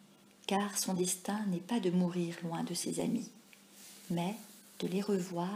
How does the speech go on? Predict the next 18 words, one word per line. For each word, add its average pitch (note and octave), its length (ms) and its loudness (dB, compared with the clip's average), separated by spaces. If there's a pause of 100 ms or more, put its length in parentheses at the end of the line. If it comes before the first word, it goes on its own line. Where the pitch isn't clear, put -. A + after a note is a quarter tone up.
(600)
et - 40 -2
de E3+ 120 2
rentrer G#3 420 0
dans F3 140 -2
sa - 200 -2 (120)
haute A3+ 300 2
demeure E3+ 600 -2 (480)
et F#3+ 80 6
dans E3+ 160 -2
sa - 180 0
patrie. » - 420 -6 (1500)
Il F#3+ 200 4
dit, F3+ 300 0 (560)
et F#3+ 80 2
la F3 140 2
divine A3 520 6
Calypso E3+ 540 -2
frémit. - 520 -6